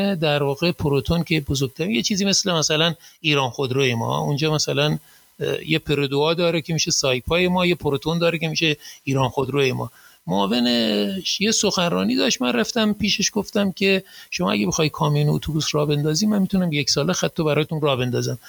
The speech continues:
گفت: «ما هیچ علاقه‌ای به این کار نداریم.» م، اصلاً بعد من خیلی سرخورده شدم که به هجده سال من تجربه دارم تو مثلاً صنعت خودرو، بلدم مثلاً چجوری یک ساله یه خط مثلاً، اه، کامیون یا اتوبوس رو راه بندازیم، یا اصلاً من علاقه ندارم.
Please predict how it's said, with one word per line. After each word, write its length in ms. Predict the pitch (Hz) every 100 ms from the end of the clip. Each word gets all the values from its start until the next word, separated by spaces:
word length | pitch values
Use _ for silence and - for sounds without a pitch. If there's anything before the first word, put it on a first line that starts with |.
| - -
گفت: 140 | 147
«ما 80 | 156
هیچ 160 | 170 -
علاقه‌ای 440 | 147 135 131 180
به 80 | 170
این 100 | 175
کار 260 | 175 185
نداریم.» 360 | 233 233 175 160 - _ _ _ _ -
م، 60 | 131 127 123 127 123 -
اصلاً 320 | 127 - 160
بعد 240 | 156 160
من 120 | 160 156
خیلی 480 | 165 160 160 165
سرخورده 560 | 151 139 123 139 127 147
شدم 320 | 160 160 160
که 120 | 160
به 240 | 147 123 92 - - - 131
هجده 380 | 135 123 160
سال 200 | 170 175
من 160 | 175 170
تجربه 440 | 143 135 135 143
دارم 280 | 170 170 165
تو 240 | 151 147 143
مثلاً 260 | 135 - 151
صنعت 440 | 143 127 143 175
خودرو، 360 | - 156 147 160
بلدم 380 | 147 160 165
مثلاً 460 | 156 135 143 147 165 - - -
چجوری 380 | - 135 151 196
یک 220 | 165 -
ساله 260 | - 143 175
یه 80 |
خط 300 | 165 165 -
مثلاً، 500 | 170 143 139 143 165 175 - - -
اه، 200 | 135 131
کامیون 460 | - 143 143 165
یا 140 | 180 180
اتوبوس 400 | 156 147 180 220
رو 60 |
راه 140 | 220 214
بندازیم، 600 | 214 208 208 214 208 208
یا 160 | 214
اصلاً 200 | 185 196
من 160 | 101 104
علاقه 320 | 165 156 160
ندارم. 480 | 233 240 185 131